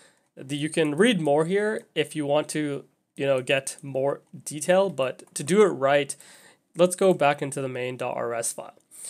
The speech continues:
So I have added another command here because what I found out is that it's, if you, unless you scroll down here, you wouldn't know to make multiple commands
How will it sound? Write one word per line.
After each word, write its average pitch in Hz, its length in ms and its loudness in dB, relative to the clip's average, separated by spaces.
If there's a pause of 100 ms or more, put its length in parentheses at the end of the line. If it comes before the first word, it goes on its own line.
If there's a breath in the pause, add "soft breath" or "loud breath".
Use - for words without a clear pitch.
(140 loud breath)
So 151 400 2
I 175 160 6
have 202 400 6
added 165 320 4
another 143 380 2
command 170 440 -2
here 220 280 -2 (720)
because 151 680 2
what 143 140 2
I 143 60 4
found 190 280 4
out 180 100 8
is 151 140 0
that 147 300 -2 (680 soft breath)
it's, 147 340 0
if 151 180 -8
you, 156 120 -2
unless 170 320 6
you 202 80 2
scroll 185 360 6
down 147 340 0
here, 214 280 0
you 143 240 -8
wouldn't 147 240 2
know 139 320 0 (160)
to - 100 -8
make 135 260 -4
multiple 135 420 -6
commands 139 500 -6